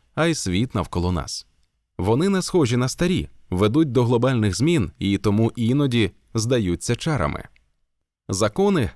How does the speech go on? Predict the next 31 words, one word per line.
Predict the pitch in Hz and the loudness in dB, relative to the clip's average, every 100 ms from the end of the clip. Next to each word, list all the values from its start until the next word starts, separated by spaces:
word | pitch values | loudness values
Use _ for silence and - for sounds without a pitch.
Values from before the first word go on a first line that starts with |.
| - | -6
це | 175 185 | -2 0
взаємодія | 117 110 98 92 175 170 | 2 2 2 0 0 0
з | 113 | 0
навколишнім | 104 87 147 143 123 123 117 | 0 0 0 -2 -2 -4 -2
світом, | 165 180 78 78 - _ | -2 -2 -4 -8 -14 _
гармонізація | 92 110 110 101 90 98 143 - 156 | -2 0 2 2 2 0 0 -2 -4
з | |
простором. | - 147 95 - 69 - - _ _ - | -2 0 -2 -4 -8 -8 -14 _ _ -4
Коли | 139 139 120 | 0 2 2
немає | 120 113 92 | 2 0 0
гармонії, | 101 113 175 175 135 90 - | 0 2 2 2 2 0 0
недостатньо | 101 101 123 190 180 107 | 0 2 0 0 -2 -2
сил, | 92 165 165 120 - | 0 0 2 0 -2
енергії | 104 113 143 156 95 90 | 0 2 2 0 0 0
на | 90 101 | 0 0
те, | 160 160 | 0 -2
що | 135 - 107 | -2 -2 0
має | 117 110 | 2 0
відбуватися | 104 107 117 120 104 107 | 0 0 0 0 -2 -2
тут | - 120 98 | -2 -2 0
і | 87 | 0
зараз, | 165 185 156 - - - | 0 0 -2 -4 -14 -8
ми | 131 196 | -2 0
почуваємося | 185 160 107 131 151 131 120 | 0 0 0 2 0 0 -2
спустошеними | - 120 - 117 151 175 160 196 90 - _ | -2 -4 -2 0 0 0 0 2 0 -2 _
і | 165 | -2
починаємо | 175 151 110 123 143 117 | -2 -2 -2 0 0 -2
спілкуватися | - 95 92 98 139 135 - 101 | -2 -4 -2 -2 -2 -4 -2 -2
за | 95 | 0
допомогою | 95 101 110 113 120 120 | -2 0 0 0 0 0
емоцій. | 147 175 123 - 69 | 0 0 -2 -4 -8